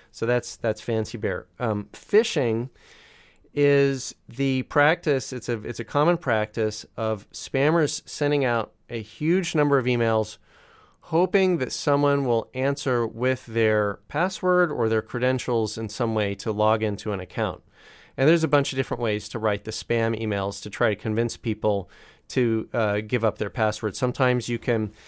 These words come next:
pretend that you're sending an email from, uh, Amazon, let's say, and it says, "Y-, your password needs to be updated, so please click here," and they make it look like an Am-, an Amazon email.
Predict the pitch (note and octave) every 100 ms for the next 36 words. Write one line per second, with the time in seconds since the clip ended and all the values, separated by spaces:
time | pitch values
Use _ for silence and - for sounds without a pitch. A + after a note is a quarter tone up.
0 | - - B2+ - C#3 C3 C3 A#2+ A2+ A2+
1 | - A#2 A2 G#2+ - B2+ B2 A2+ A2+ A2+
2 | A2+ G#2+ G#2 - - A2+ A#2+ A#2+ A#2 -
3 | _ - - _ _ - G#2+ G#2+ G#2+ D3
4 | F3+ C3+ A#2 G2+ G2+ - A2+ F#2+ F2+ G2
5 | - A#2+ A2 G#2+ G2+ - A#2 B2 B2+ B2
6 | C3+ C#3 - E3 F#3 - D3+ C#3+ B2+ -
7 | C3+ D3+ E3 - D3 C#3+ C#3 C#3 C#3 D#3
8 | E3 D3 B2 G2+ - A2 D#3 F3 E3+ -
9 | F3+ - F3 A#2 G#2+ A#2 A#2+ C3+ D#3 D3+
10 | C3 E3 E3 B2 A#2+ - A2+ A#2 A#2+ -
11 | A#2+ A2+ B2 C3 A#2+ A2 C#3+ C#3 G#2 G2